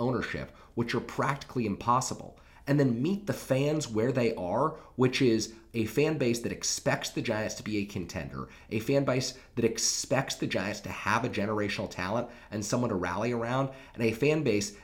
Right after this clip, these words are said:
that wants someone who is going to give them a reason to believe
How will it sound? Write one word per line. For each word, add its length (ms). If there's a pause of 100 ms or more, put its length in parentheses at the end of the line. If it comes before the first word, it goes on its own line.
that 240 (100)
wants 340
someone 640
who 200
is 100
going 260
to 60
give 420
them 220
a 120
reason 560
to 100
believe 680